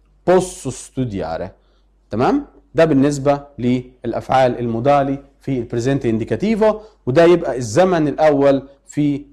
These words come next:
اللغة الإيطالية. طبعا درستوا السنة اللي فاتت، آه، أفعال ريجولاري كتير وأفعال إيريجولاري كتير، دي إن شاء الله هنراجعها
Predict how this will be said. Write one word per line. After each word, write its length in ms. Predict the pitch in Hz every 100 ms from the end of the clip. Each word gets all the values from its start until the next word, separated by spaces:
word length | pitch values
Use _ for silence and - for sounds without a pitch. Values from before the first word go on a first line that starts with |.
| _
اللغة 440 | 120 131 135 120 -
الإيطالية. 760 | 117 120 123 120 202 220 226 226 _ -
طبعا 400 | 165 160 147 143 - - _ _ _ _ _ _ _ _
درستوا 520 | 117 143 156 - 131
السنة 240 | 113 143 139
اللي 120 | 120
فاتت، 500 | - 143 123 - - _ _ _ 123
آه، 400 | 120 117 117 120
أفعال 520 | 131 131 131 117 -
ريجولاري 640 | 127 143 135 135 139 156 180
كتير 500 | - 190 233 233 - _ -
وأفعال 580 | 123 131 135 151 151 165
إيريجولاري 560 | 175 170 151 147 147
كتير، 480 | 147 151 151 147 - - 131
دي 100 | 156
إن 80 |
شاء 220 | 147 147 135
الله 280 | 131 139 - _ -
هنراجعها 760 | 151 131 151 - - 151